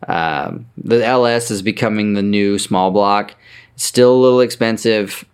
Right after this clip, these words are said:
but, you know, you can get a donor truck for a wrecked, you know, whatever, fifteen hundred Silverado,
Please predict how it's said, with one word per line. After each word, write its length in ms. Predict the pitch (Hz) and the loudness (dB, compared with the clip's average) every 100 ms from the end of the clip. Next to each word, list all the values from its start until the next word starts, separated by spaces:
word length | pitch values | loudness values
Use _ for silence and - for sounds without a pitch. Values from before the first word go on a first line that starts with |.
| - | -18
but, 560 | 131 113 95 95 - _ - - - _ _ | -6 -2 -2 -2 -6 _ -20 -20 -20 _ _
you 120 | 107 | -2
know, 60 | 98 | 0
you 140 | 98 | 0
can 120 | 107 110 | 0 2
get 120 | 107 | 0
a 60 | |
donor 380 | 87 107 110 110 | 2 0 0 0
truck 480 | 101 113 104 - - _ _ _ _ _ _ _ _ _ _ _ _ - 131 | 0 2 2 0 -10 _ _ _ _ _ _ _ _ _ _ _ _ -12 0
for 360 | 120 95 90 - - - _ _ 104 | 2 2 0 -8 -20 -20 _ _ -4
a 100 | 107 | 0
wrecked, 460 | 117 117 - - - | 0 0 -8 -14 -8
you 140 | 113 | -8
know, 300 | 98 87 90 - _ _ | -4 -6 -8 -14 _ _
whatever, 640 | 90 90 101 95 95 92 - _ _ _ | -2 0 0 0 -2 -4 -10 _ _ _
fifteen 420 | _ 104 - 104 95 | _ -4 -2 -4 -2
hundred 260 | 98 92 | -2 -2
Silverado, 680 | - 95 92 92 95 92 90 | -2 0 2 2 0 -2 -4